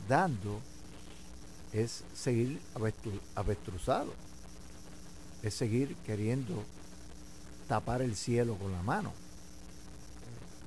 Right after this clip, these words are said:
Pero vamos para adelante en el proceso. Miren, eh, hoy, eh, treinta y uno de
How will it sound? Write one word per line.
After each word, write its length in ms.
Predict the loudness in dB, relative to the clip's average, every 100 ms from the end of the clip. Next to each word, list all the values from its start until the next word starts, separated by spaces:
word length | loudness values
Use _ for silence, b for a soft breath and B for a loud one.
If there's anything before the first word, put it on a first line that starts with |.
| 0
Pero 300 | 4 4 2 -4 -8 -2
vamos 180 | 0 4
para 200 | 6 6
adelante 320 | 4 2 0
en 760 | 0 -6 -4 -2 -2 -4 -4 -4
el 60 |
proceso. 560 | -2 0 6 6 4 -2 -4 B B B 0
Miren, 360 | 6 6 6 4 2
eh, 240 | 2 2 0
hoy, 480 | 6 10 10 8 4 -2 -10 -10 -10 -10 -10 -10 -10 -10 -10 -10 -6
eh, 240 | -4 -4 -4 -2
treinta 400 | 4 4 4 4
y 40 |
uno 340 | 6 6 6 6
de 380 | 8 8 6